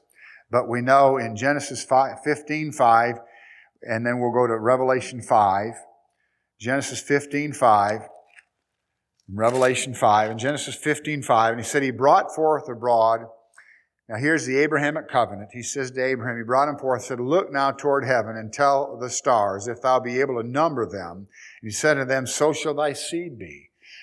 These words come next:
God promised Abraham he'd be a mighty nation. He said, "Look up at how many stars there are. You're gonna have just that many descendants." And of course,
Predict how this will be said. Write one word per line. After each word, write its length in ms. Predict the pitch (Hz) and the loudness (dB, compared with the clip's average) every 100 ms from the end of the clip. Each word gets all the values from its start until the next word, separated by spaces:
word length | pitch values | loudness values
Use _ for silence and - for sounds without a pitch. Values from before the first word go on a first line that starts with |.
| - | -4
God 320 | 117 139 170 | 4 6 6
promised 480 | - 165 160 156 - | 4 2 2 0 -2
Abraham 420 | 175 165 135 131 | 0 0 0 -2
he'd 180 | 131 139 | -2 -2
be 100 | 131 | -2
a 40 | 117 | -2
mighty 400 | 127 131 135 131 | 0 0 0 -4
nation. 480 | 127 107 - 85 87 | -4 -6 -10 -14 -16
He 120 | 113 | -14
said, 200 | - 131 | -12 -4
"Look 220 | 165 190 | -4 -2
up 140 | 170 135 | -4 -4
at 60 | |
how 100 | 131 | -6
many 160 | 147 123 | -4 -4
stars 480 | - 147 147 143 120 | 0 4 6 4 0
there 140 | 110 | -2
are. 100 | 110 | 0
You're 160 | 120 156 | 0 0
gonna 160 | 156 | 2
have 160 | 139 123 | 2 2
just 280 | 120 - - | -4 -4 0
that 180 | 139 | -2
many 160 | 135 135 | -2 -6
descendants." 840 | 117 110 143 156 143 76 - - - _ _ _ _ _ _ _ _ - | -8 -8 -6 -6 -8 -14 -16 -18 -18 _ _ _ _ _ _ _ _ -14
And 60 | |
of 100 | 107 | -14
course, 420 | - 139 127 - | 2 4 6 2